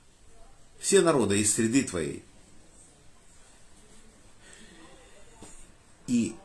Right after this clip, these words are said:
которые шли против Бога, против нас шли, и как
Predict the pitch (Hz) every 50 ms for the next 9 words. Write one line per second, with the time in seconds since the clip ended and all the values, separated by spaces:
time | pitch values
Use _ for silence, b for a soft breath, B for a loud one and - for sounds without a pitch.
0 | - - - - 110 98 - 156 151 135 98 80 - - - - - - - -
1 | - - - - - - - - - - - - - - - - - - - -
2 | - - - - 156 170 165 165 113 95 - 95 87 90 90 78 69 - - -
3 | - - - - - - - - - - - - 120 123 - - 92 78 101 113
4 | 120 - - 117 110 113 113 - - - - - b b b b b b b b
5 | b b - - - - 123 123 113 - - 160 165 160 - -